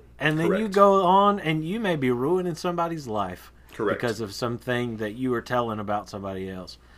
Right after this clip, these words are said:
Speaker 1: Um, I had someone ask me about, um, they were talking to me about a personal situation with somebody else.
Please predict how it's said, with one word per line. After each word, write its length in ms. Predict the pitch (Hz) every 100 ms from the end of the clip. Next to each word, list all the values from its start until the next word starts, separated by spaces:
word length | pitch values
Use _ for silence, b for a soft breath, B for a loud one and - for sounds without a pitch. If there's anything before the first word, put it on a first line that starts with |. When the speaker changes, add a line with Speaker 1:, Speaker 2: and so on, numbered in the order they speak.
| b b -
Speaker 1:
Um, 320 | 104 104 101
I 120 | 120 147
had 160 | 135
someone 340 | - 131 117 113 -
ask 340 | 135 131 -
me 360 | 107 117 120 110
about, 640 | 98 101 110 107 110 - b b b b b -
um, 420 | 110 104 98 110 - -
they 160 | 120 147
were 280 | 143 120 - -
talking 400 | 190 220 214 160
to 60 |
me 140 | 143 131
about 240 | 120 117
a 40 |
personal 420 | 104 156 160 - 123
situation 800 | 135 113 117 117 120 117 104 98 b b -
with 280 | 117 151 -
somebody 520 | 160 143 127 113 107
else. 420 | 170 107 - -